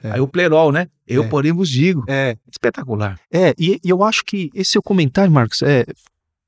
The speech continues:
Speaker 1: eu tô todo arrepiado aqui, rapaz. Eu não consigo falar desses assuntos sem ficar arrepiado.
Speaker 2: <laughs>
Speaker 1: Mas tem tudo a ver com a nossa conversa no primeiro episódio que a gente
Speaker 2: Sim.
Speaker 1: teve com o professor Stanley Kirchner também, quando a gente mencionou que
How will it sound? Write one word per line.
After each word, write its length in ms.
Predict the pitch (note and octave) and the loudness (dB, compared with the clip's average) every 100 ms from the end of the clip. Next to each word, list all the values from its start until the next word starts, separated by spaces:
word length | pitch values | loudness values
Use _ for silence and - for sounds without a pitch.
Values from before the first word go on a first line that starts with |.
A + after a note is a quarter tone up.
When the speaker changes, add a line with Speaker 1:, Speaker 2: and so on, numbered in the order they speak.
| - | -6
Speaker 1:
eu 100 | C3+ | -4
tô 140 | - | -2
todo 160 | C3 F#3 | -2 0
arrepiado 440 | D3 - B2+ B2 | 0 2 2 2
aqui, 180 | A2 B2+ | 0 0
rapaz. 320 | A2 - G#2+ | 0 0 0
Eu 80 | C3+ | 2
não 100 | D3 | 2
consigo 420 | C#3+ C3 - C#3+ | 0 -4 -4 -4
falar 280 | - C3 B2 | -2 -2 0
desses 240 | A#2 - | -2 -4
assuntos 320 | A#2 - A#2 - | -4 -4 -4 -4
sem 100 | C3 | -4
ficar 180 | - | -2
arrepiado. 360 | B2+ C3 B2 G#2 | 0 0 0 -2
Speaker 2:
<laughs> 500 | - - - - _ | -6 -12 -14 -14 _
Speaker 1:
Mas 180 | C3 C3+ | -4 -2
tem 120 | D#3+ | -2
tudo 160 | D#3+ G#3 | 0 0
a 40 | |
ver 160 | C#3+ F3+ | 0 -2
com 240 | - F3+ | -2 0
a 40 | D#3 | 2
nossa 240 | D3 - | 0 0
conversa 720 | - C3+ A2+ B2+ A#2+ - A#2+ | 0 0 2 2 2 0 0
no 260 | A2+ A#2 A2 | 2 0 -2
primeiro 380 | - C3 G3 F#3 | -2 0 2 2
episódio 420 | - A#2 D3 B2+ | 0 0 0 0
que 60 | - | -2
a 40 | |
gente 160 | B2 A#2 | -2 0
Speaker 2:
Sim. 60 | A#2+ | 0
Speaker 1:
teve 140 | A#2+ | 0
com 80 | C3 | 0
o 20 | |
professor 400 | B2 A2+ A2+ A2+ | -2 -2 0 0
Stanley 280 | G#2+ A2+ G#2+ | -2 0 0
Kirchner 360 | - G#2 G#2+ G#2 | 0 -2 -2 -2
também, 400 | - G#2 D#3 B2+ - _ _ | -2 2 2 0 -4 _ _
quando 160 | - C3 | -4 0
a 40 | |
gente 260 | B2 C#3 - | 2 2 2
mencionou 760 | C3 C3 - A#2 A#2 C3 A#2+ G2+ - _ _ - | 2 2 0 2 4 4 2 0 -8 _ _ -18
que 840 | - A2+ A2+ A2+ A2 G#2+ G#2 G#2 | -8 -4 -2 -2 -2 -2 -2 -6